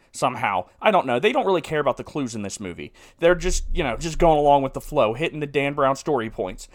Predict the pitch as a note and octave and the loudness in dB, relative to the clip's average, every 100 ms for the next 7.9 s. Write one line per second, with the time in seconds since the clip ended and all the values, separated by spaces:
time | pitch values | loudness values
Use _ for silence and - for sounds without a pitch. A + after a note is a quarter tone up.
0 | - - F#3+ F#3+ D3+ F#3+ E3+ D3+ - - | -18 -10 0 0 2 2 2 0 -12 0
1 | F#3+ G#3 G3+ G3 F#3+ E3+ E3+ F#3 E3 D3 | 0 0 0 0 0 -2 -4 -2 0 0
2 | C3+ B2+ E3+ F3+ F3 E3 D#3 D3+ C#3 C3 | -2 -2 -2 0 -2 -4 -2 0 2 -2
3 | C#3+ B2 - - - - C#3+ C3+ G3 D#3+ | -4 -6 -6 -8 -12 -12 -10 -8 -6 -6
4 | C#3+ E3 D#3+ C#3+ C3+ C3 C#3 C#3+ G3 E3 | -2 0 2 2 0 -2 -6 -4 -2 4
5 | E3 F3 F3 D#3+ - - - - G3 F3+ | 6 6 6 0 -6 -20 -20 -4 0 2
6 | C#3 C3 - F#3+ C#4 C4 F3 D#3+ C3 - | 0 -4 -6 -2 2 2 2 -2 -4 0
7 | F#3 E3+ E3 D3+ G3 A3+ E3 - | 0 0 -4 2 6 6 4 -4